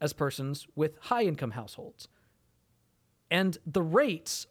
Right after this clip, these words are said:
are comparable among, uh, poor blacks and poor whites. In fact, it's actually slightly higher among poor whites. So it's, uh, forty-six point four per one thousand for whites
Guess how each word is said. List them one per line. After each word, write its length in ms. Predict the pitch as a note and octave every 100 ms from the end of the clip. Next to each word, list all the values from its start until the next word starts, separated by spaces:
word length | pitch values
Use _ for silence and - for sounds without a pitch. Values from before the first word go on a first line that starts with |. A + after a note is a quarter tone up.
| -
are 120 | F3+
comparable 1000 | - F#3 E3+ - C#4+ B3+ E3+ B2+ A#2+ C3 _ _ _ _ _ _
among, 600 | D#3 D#3+ D#3+ D#3 D#3+ D3+ - _ _ -
uh, 400 | C#3 C#3 C3+ C3+
poor 300 | - F#3 F3+
blacks 680 | E3 A#3+ D#3+ - - - - _ -
and 200 | F3 F3
poor 220 | E3 E3
whites. 320 | B3 D3 -
In 80 | C3
fact, 260 | E3 E3 -
it's 120 | D3
actually 280 | F3+ - E3+
slightly 540 | - - G3 G3 E3+
higher 600 | C3+ - C4 D3+ A#2 - _ _ _ _ _ _ _ D3
among 420 | D3 C#3 C3+ C3 _ -
poor 180 | E3 C3+
whites. 360 | A#2 G#2+ -
So 120 | - C#3
it's, 240 | C#3 - - _ -
uh, 540 | C#3 C3+ C3 C3 E3+ E3+ - - _ - -
forty-six 880 | - - F3 F3+ F3 - - - -
point 280 | - F#3+ -
four 280 | G3+ A3 - _ _ _ _ _ _ _
per 340 | - E3+ E3 D#3+
one 280 | D#3+ D3+ D3
thousand 440 | C#3 C3+ D3 C#3
for 140 | -
whites 460 | C#3 G3+ E3 D3+